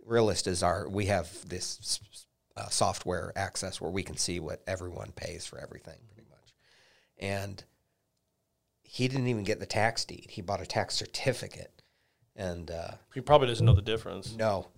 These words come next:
Speaker 1: So
Speaker 2: Right.
Speaker 1: he doesn't own the house. He thinks he owns the house, and he
Speaker 2: Right.
Speaker 1: had put money in it in the TikTok.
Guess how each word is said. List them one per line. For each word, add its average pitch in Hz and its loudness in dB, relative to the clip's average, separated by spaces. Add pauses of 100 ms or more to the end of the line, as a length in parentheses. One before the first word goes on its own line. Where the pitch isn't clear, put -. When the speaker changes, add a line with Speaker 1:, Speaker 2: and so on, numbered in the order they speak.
Speaker 1:
So 117 -2
Speaker 2:
Right. 113 4
Speaker 1:
he 151 8
doesn't 147 10
own 127 6
the 101 2
house. - -4
He 120 0
thinks 120 4
he 92 -2
owns 87 -8
the 82 -14
house, - -12
and 98 -8
he 113 -2
Speaker 2:
Right. 117 2
Speaker 1:
had 110 0
put - 4
money 98 -4
in 92 -6
it - -14
in - -16
the - -20
TikTok. - -18